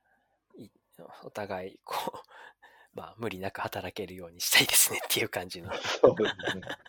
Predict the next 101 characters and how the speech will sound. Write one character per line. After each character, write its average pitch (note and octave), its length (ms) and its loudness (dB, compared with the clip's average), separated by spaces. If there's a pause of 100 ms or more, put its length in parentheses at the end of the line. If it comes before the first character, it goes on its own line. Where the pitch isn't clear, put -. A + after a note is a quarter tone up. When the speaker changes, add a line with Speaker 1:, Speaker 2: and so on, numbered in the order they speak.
(680)
Speaker 2:
ま D#3+ 80 4
あ、 - 20 -
で A2+ 60 10
も、 G#2 80 4
め F#3 220 2
っ - 40 -2
た - 200 4
ピ-、 G3+ 360 2 (400)
ジ C3+ 240 4
ラ、 D#4+ 320 6 (340)
ま E3 120 6
あ、 - 20 -4
そ - 100 0
う A#2+ 40 4
で - 60 -12
す - 100 -10
ね、 G#2 80 -2
エ - 20 -8
ス - 140 -12
カ D#3+ 100 0
レ - 60 -4
ー G3 80 -12
シ - 120 -8
ョ E3 60 -2
ン。 F3+ 120 -8 (800)
障 G2 280 4
害 G2+ 120 8
の G#2+ 60 -4
時 B2 240 0
ぐ E3 100 4
ら F#2+ 80 4
い - 80 0
か。 C3 560 0 (500)
Speaker 1:
う - 20 -12
ん、 A2+ 300 -12
な C#3+ 80 -8
ん - 20 -20
か G#2 100 -4
障 A#2 220 -6
害 B2 120 -4
っ B2+ 80 -16
ぽ G3 100 -6
い F3+ 60 -6
な E3 100 -2
時 - 160 -20
く - 140 -10
ら C#3 80 -4
い - 20 -4
し - 60 -8
か A2+ 100 -12
鳴 G#2+ 100 -8
ら A2+ 100 -8
さ C#3 120 -10
な C3+ 60 -6
い - 40 -8
で G#2 40 -12
す - 80 -16
け - 100 -20
ど - 60 -20
ね。 G#2+ 140 -20
昔 F3 340 -6
な F3+ 100 -4
ん - 20 -6
か A#2 120 -2
も G#2 100 -6
う - 20 -10
ち - 80 -12
ょ - 20 -10
っ - 20 -20
と - 80 -12
鳴 G2 120 -6
ら G#2+ 80 -4
し - 60 -4
て - 80 -10
た - 60 -12
よ F#2+ 60 -16
う - 20 -18
な G#2 40 -20
気 - 140 -20
が - 60 -14
し - 160 -10
ま - 60 -18
し - 60 -8
た - 80 -20
け - 80 -20
ど、 - 80 -20
さ - 140 -14
す - 100 -10
が C3 120 -4
に B2 280 -8
良 - 80 -18
く G#2 120 -12
な F#2 120 -12
い C#2+ 60 -18
ね D#2+ 180 -20
っ - 40 -20
て - 80 -20
い - 20 -20
う - 60 -20
の - 80 -20
で - 140 -20